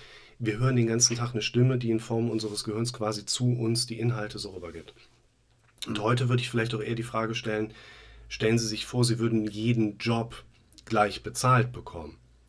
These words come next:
Speaker 1: Weil
Speaker 2: Ja.
Speaker 1: es geht in der Welt, in der wir leben, geht's immer ums Geld. Und diese Leistung, Gehirnleistung, sich vorzustellen, es ginge nicht ums Geld, das macht irgendwie wenig Sinn. Aber wenn wir uns
Speaker 2: Mhm.
Speaker 1: vorstellen, stellen Sie sich vor, es geht, äh,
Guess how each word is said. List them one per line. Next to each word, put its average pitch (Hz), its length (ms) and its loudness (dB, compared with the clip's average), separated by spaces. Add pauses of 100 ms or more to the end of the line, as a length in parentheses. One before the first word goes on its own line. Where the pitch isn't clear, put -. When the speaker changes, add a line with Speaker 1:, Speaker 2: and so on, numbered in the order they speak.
(480)
Speaker 1:
Weil 107 260 2
Speaker 2:
Ja. 110 240 -2
Speaker 1:
es - 280 -4
geht 135 240 0
in 127 180 0
der 113 140 -2
Welt, 139 260 4
in 120 60 0
der 117 100 0
wir 117 80 2
leben, 135 200 -2
geht's 120 200 -2
immer 165 320 4
ums 117 220 0
Geld. 156 440 0
Und 107 160 -6
diese 110 200 0
Leistung, 107 640 0
Gehirnleistung, 120 760 -2
sich 110 160 -6
vorzustellen, 123 600 -2
es - 120 -6
ginge 113 200 0
nicht 123 300 -2
ums 107 260 -4
Geld, 120 340 0 (560)
das 120 180 -6
macht 123 200 0
irgendwie 101 260 -8
wenig 104 260 -2
Sinn. 127 300 0 (420)
Aber 123 180 6
wenn 143 120 8
wir 147 80 6
uns 123 120 2
Speaker 2:
Mhm. - 20 -2
Speaker 1:
vorstellen, 147 420 2
stellen 143 260 4
Sie 127 100 0
sich 120 180 -2
vor, 135 400 2 (760)
es 123 200 -2
geht, 131 440 0 (260)
äh, 120 380 0